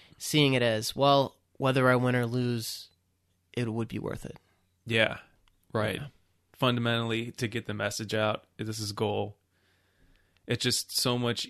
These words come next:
Speaker 2: he could do so much more if he actually became president. That's the thing.
Speaker 1: Oh, of course.
Speaker 2: That is a long shot, but he's the only one talking about automation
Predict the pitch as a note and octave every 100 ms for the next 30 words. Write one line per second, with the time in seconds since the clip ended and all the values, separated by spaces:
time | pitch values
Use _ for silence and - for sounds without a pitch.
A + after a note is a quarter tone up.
0 | - B2+ B2 A#2 A2+ G#2+ A#2 A2+ G#2+ -
1 | A2 A2 G2+ G#2 G#2 - G2 F#2 G2+ A#2
2 | - - G2+ - F#2 - - - - G1+
3 | - - _ _ _ _ _ - A#2 A#2+
4 | G#2+ - B2 A#2 - A#2 B2 B2 A#2+ A#2
5 | C3+ - - F#2+ G#2+ - _ - A2 G#2+
6 | G#2 G2+ - _ - B2 B2 C3+ B2+ B2+
7 | B2 A#2 A#2 G#2+ A2 - G#2+ G2+ G2 F#2+
8 | - A2+